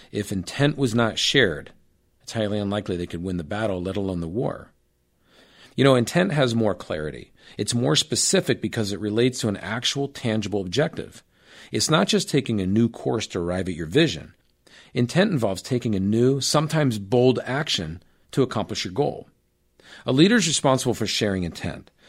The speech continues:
because most people simply will not ask, even though they would like to know.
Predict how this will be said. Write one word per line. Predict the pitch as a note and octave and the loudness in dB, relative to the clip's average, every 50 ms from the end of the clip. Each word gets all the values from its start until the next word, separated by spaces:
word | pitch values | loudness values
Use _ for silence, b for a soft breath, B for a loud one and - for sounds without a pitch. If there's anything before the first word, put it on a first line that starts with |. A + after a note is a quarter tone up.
| B B B | B B B
because | B B2 D3+ C#3 A2 | B 4 4 4 6
most | C#3 D#3+ F#3 F3+ - | 6 4 4 4 2
people | - D#3 - - G#2+ | 0 -2 -2 -2 -2
simply | F#2+ - - C3+ A#2+ - A#2+ A#2 | -4 -2 0 0 0 0 0 -2
will | F#2+ F#2+ F2+ | -2 -2 -4
not | E2 D#2+ D#2 G2 | -6 -6 -2 0
ask, | C3 A#2 - - - - - - - _ _ _ b b b b b b b b b b | 0 0 0 -4 -10 -12 -12 -14 -14 _ _ _ b b b b b b b b b b
even | b D3+ E3+ D#3 E3+ E3 D3 | b 4 4 6 6 6 6
though | C#3+ C3+ B2+ | 6 4 4
they | B2 A#2+ | 4 2
would | A2 A2 G2+ | 2 2 0
like | G2+ F#2 F#2+ - | -2 -4 -6 -4
to | - A2+ | -4 -2
know. | C#3+ F#3+ - - - - | -2 -2 -2 -4 -8 -12